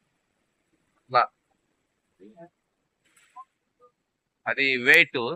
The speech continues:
ఇన్ని కేజీలని తూకం వేస్తున్నారు వాళ్ళు. ఆ తూకం వేసి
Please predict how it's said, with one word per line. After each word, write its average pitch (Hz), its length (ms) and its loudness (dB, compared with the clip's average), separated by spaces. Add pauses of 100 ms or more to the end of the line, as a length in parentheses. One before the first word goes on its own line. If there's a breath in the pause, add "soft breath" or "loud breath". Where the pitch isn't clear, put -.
(500)
ఇన్ని 143 220 -4
కేజీలని 147 840 0
తూకం 165 340 -6
వేస్తున్నారు 117 500 -4
వాళ్ళు. 90 260 -14 (1080)
ఆ 120 180 2
తూకం 165 400 -8
వేసి 160 300 -4